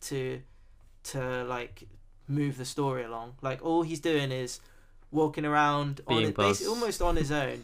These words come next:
Speaker 1: being Buzz, yeah, just, like, pressing his button, like I say, and, and listening to what he's being told by
Speaker 2: <laughs> Yeah.
Speaker 1: himself.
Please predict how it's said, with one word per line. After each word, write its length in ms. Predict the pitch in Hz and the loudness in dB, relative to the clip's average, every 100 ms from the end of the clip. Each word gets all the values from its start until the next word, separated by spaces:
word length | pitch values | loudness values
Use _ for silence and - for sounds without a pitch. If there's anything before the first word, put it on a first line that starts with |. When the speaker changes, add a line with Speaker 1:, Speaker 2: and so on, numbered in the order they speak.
| - | -4
Speaker 1:
being 260 | 147 139 | -2 -2
Buzz, 380 | 135 143 123 120 | -2 0 0 -2
yeah, 160 | 139 123 92 | -6 -6 -8
just, 240 | 143 143 143 | -8 -4 -2
like, 340 | 131 - - - - - - - - - - - - - - - | -2 -4 -16 -20 -20 -20 -20 -20 -20 -20 -20 -20 -20 -20 -20 -6
pressing 300 | 147 135 139 | -4 -2 -2
his 100 | 131 | -2
button, 260 | 160 127 | -2 -2
like 180 | 123 127 | -4 -6
I 60 | 117 | -6
say, 220 | 139 120 | -6 -6
and, 160 | 117 113 | -8 -12
and 200 | 123 120 | -12 -8
listening 280 | 127 127 127 | -4 -2 -2
to 100 | 127 | -2
what 140 | 127 | -4
he's 80 | 123 | -6
being 240 | 131 123 | -8 -8
told 340 | 123 139 131 131 | -6 -4 -4 -2
by 140 | 131 | -4
Speaker 2:
<laughs> 20 | |
Yeah. 60 | 135 | -2
Speaker 1:
himself. 580 | 131 131 139 117 - | -6 -6 -8 -8 -10